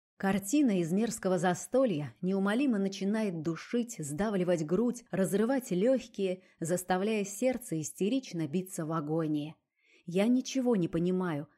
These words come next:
что это значит. От охватившей меня злости и тотального шока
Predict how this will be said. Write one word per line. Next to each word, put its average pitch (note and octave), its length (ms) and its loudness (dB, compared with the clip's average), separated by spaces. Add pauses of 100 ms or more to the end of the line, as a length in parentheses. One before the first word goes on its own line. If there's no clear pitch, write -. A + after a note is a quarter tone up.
что - 300 0
это C4 180 2
значит. A#3+ 580 0 (420)
От E3+ 160 -4
охватившей G3 600 -2
меня G3 260 2
злости F3+ 560 0
и D3+ 40 -2
тотального F3 580 0
шока C4+ 500 -2